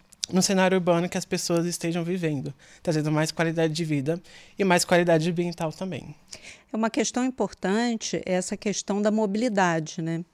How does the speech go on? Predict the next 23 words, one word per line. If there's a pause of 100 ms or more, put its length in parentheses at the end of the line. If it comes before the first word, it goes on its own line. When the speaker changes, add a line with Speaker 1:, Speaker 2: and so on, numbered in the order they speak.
(100)
Speaker 2:
Isso
tá, (380)
quando
a
gente
fala
do
planejamento
urbano,
não
tem
como
não
falar
dessa
mobilidade. (400)
E
criar
condições
realmente
no
planejamento
urbano